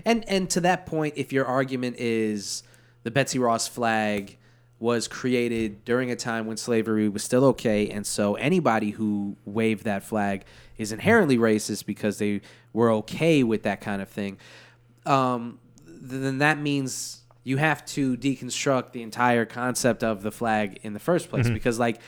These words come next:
Speaker 1: the American flag was being put together while this country was still steeped in racism.
Speaker 2: Oh,
Speaker 1: And
Speaker 2: yeah.
Speaker 1: I'm, I'm, I mean, you can even argue today that it's obviously not as bad as it used to be, but
Speaker 2: Mm-hmm.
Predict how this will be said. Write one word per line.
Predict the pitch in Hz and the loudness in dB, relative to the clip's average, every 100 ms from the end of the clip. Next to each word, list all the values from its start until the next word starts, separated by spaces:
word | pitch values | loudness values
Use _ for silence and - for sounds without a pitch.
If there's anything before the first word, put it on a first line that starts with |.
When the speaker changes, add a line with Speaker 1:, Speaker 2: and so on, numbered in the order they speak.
| - | -12
Speaker 1:
the | - | -6
American | 135 156 147 135 | -2 -2 -2 -6
flag | 120 170 202 170 110 - - _ _ _ - - | -8 -4 0 0 -2 -10 -20 _ _ _ -20 -10
was | 117 127 | -4 -4
being | - 147 135 | -2 -2 -4
put | - 160 156 | -6 -6 -4
together | 127 131 143 127 | -4 0 2 2
while | 110 117 | 2 4
this | 117 - | 2 0
country | - 131 - | -2 -2 0
was | 113 110 | 2 0
still | - - 113 110 104 101 95 - - - - _ _ _ _ | -2 2 4 6 4 2 -4 -16 -20 -20 -20 _ _ _ _
steeped | - - - 170 151 - | -10 -4 2 2 0 -4
in | 135 120 | -2 2
racism. | 120 117 113 113 95 98 | 6 6 4 -2 -2 2
Speaker 2:
Oh, | 139 | 4
Speaker 1:
And | - | 8
Speaker 2:
yeah. | 147 | 6
Speaker 1:
I'm, | 151 151 143 139 | 6 2 2 2
I'm, | |
I | 135 | -2
mean, | 135 127 | -4 -6
you | 131 | -6
can | 127 139 | -6 -4
even | 123 131 | -4 -2
argue | 127 120 117 | -2 -2 -4
today | 110 113 123 123 | -6 -6 -2 0
that | 113 113 | -2 -4
it's | 110 | -4
obviously | 123 139 135 - 127 | 0 0 0 -6 -6
not | 113 110 | -6 -6
as | 104 | -6
bad | 117 107 | -4 -4
as | 104 | -6
it | 104 | -10
used | 113 123 | -10 -10
to | 107 | -8
be, | 104 | -6
but | 101 123 | -2 0
Speaker 2:
Mm-hmm. | 87 | 0